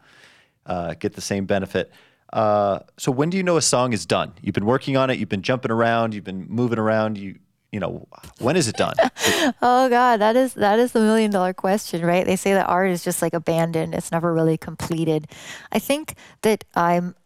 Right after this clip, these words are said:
Speaker 2: becoming more s-, satisfied a-, as I get more experience, not just because I'm better, but because I've learned that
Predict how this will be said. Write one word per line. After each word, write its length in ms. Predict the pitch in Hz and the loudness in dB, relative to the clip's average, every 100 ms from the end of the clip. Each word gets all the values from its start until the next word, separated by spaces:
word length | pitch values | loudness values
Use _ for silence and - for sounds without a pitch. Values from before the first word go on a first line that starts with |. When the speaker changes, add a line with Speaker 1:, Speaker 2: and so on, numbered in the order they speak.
| - | -12
Speaker 2:
becoming 480 | 180 - 240 277 269 | -6 -2 -2 0 2
more 220 | 214 202 | 2 2
s-, 340 | 190 - - - | 2 -2 -10 -8
satisfied 880 | 160 175 180 190 180 - 165 160 165 | -2 2 2 2 -2 0 2 2 2
a-, 200 | - - - | -2 -6 -4
as 160 | 180 175 | -2 0
I 80 | 170 | 0
get 160 | 170 | 0
more 140 | 175 165 | -2 -4
experience, 480 | - 175 170 165 | -2 -2 0 -2
not 180 | 185 247 | 0 0
just 160 | 269 - | -2 -4
because 240 | 226 202 | -2 0
I'm 200 | 185 180 - | -2 -2 0
better, 320 | 156 165 190 | 2 4 2
but 160 | 165 | 0
because 240 | 170 - 190 | -2 -2 0
I've 180 | 175 165 | 0 2
learned 520 | 165 170 214 254 208 | 2 2 2 2 2
that 160 | 170 | 0